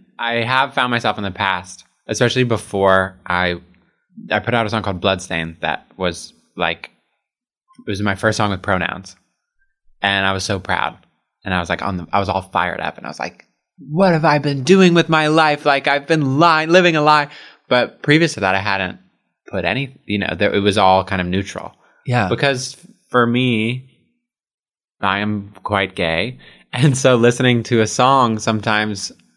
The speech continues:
Speaker 1: it would throw me out of it a little bit to hear, I, like, I'm relating through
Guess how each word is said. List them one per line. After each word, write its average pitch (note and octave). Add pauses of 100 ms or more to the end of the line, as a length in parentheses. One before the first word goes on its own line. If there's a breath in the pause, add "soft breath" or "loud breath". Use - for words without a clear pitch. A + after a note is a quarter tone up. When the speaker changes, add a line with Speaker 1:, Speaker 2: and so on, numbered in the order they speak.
(480)
Speaker 1:
it -
would A2
throw A2+
me G#2+
out A2
of F2
it -
a G2
little F2+
bit D#2+ (100)
to G#2
hear, F2+ (560 soft breath)
I, G#2
like, A2
I'm A2+
relating A#2 (360 soft breath)
through A2